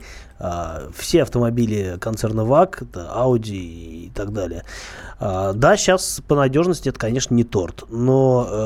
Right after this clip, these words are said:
э, при этом вы должны понимать, что либо вы берете машину, которая существенно превосходит по характеристикам, а, более надежную технику и готовы этим жертвовать, ну, надежностью,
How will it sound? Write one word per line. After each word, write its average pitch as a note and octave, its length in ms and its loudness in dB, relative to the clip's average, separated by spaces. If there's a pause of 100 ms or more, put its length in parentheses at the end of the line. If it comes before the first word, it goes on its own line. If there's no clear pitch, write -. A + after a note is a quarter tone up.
(200)
э, G2+ 120 -14
при B2 140 4
этом D#3 680 2
вы C#3 80 4
должны C#3 260 2
понимать, A#2 400 0
что - 280 -4 (280)
либо B2+ 280 2
вы B2+ 580 6 (120)
берете A#2+ 440 0
машину, A#2+ 400 0
которая A2 480 -2
существенно A#2+ 640 -4
превосходит A#2 640 0
по G2 120 -4
характеристикам, G#2 720 -6 (400)
а, F#2+ 140 0
более G#2 580 2
надежную C#3 480 2
технику F#2+ 640 -8
и D#2+ 320 -10
готовы D#3 480 4
этим A2+ 340 -2
жертвовать, G#2 540 -2
ну, G#2 100 -6
надежностью, G2 600 -6